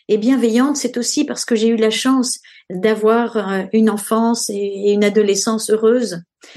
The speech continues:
Euh, voilà, donc merci à eux aussi qui ont toujours su, euh, voilà. Merci aussi à ma sœur, hein, euh, qui est une personne formidable, qui est médecin aussi, voilà, qui est formidable. Euh,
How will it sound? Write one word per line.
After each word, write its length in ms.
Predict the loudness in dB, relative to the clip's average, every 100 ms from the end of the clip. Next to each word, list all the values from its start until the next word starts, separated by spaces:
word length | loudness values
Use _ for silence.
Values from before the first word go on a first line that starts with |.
| -20 -20 _ -8
Euh, 880 | -4 0 0 0 -2 -4 -4 -4 0
voilà, 340 | 2 2 -2 -2
donc 280 | -4 -2
merci 460 | -2 -2 -2 0 2
à 100 | 4
eux 120 | 4 4
aussi 400 | 2 0 -4 -4
qui 80 | -8
ont 60 | -10
toujours 340 | -2 -2 -2
su, 320 | -6 -2 0
euh, 220 | 2 0
voilà. 320 | 0 -2 -2 -6 -14 -20 -12 0
Merci 360 | 2 2 0 0
aussi 320 | 0 -2 -2
à 40 |
ma 100 | 0
sœur, 280 | 0 2 4 2 0 _ _ -6
hein, 240 | -4 -4 -8 -20 -8 0
euh, 260 | 2 2
qui 160 | 0 -2
est 120 | 0
une 100 | 0
personne 300 | -2 0 0 0
formidable, 460 | 2 2 2 0
qui 100 | 0
est 40 | 2
médecin 460 | 0 0 -2 -4 -4
aussi, 420 | -4 0 -2 -2 _ _ _ -6
voilà, 360 | -2 -2 -6 -4
qui 120 | -4
est 40 |
formidable. 680 | -2 2 2 2 0 -2 -8 _ -20 -20 -20 _ -2
Euh, 760 | 2 2 2 2 2 0 0